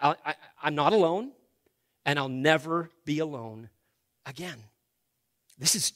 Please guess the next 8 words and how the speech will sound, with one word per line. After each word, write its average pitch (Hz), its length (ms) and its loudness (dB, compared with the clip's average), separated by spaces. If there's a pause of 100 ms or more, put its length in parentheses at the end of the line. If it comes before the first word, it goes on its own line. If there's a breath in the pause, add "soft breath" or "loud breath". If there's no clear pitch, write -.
(120)
this 165 120 -2
is - 60 0
just - 240 2
true, 135 440 2 (480 soft breath)
and 123 120 -12
this 165 200 2
is 131 100 -4
us. - 480 -2